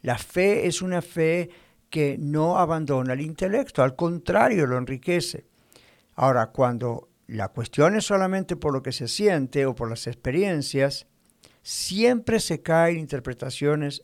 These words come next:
erróneas. Absolutamente siempre se caen interpretaciones erróneas.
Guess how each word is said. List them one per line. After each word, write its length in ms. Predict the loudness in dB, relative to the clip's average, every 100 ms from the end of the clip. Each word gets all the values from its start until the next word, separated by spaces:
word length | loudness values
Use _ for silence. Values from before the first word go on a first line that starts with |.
| -8
erróneas. 640 | -4 0 0 0 -6 -12 -4
Absolutamente 1040 | -2 -2 -4 -4 0 0 0 -2 -4 -4
siempre 640 | -4 -4 0 0 0 -4 -6
se 220 | -6 -8
caen 380 | 0 2 4 2
interpretaciones 1000 | -4 -8 -10 -8 -6 0 2 2 -2 -6
erróneas. 720 | -6 -4 0 0 -2 -6 -12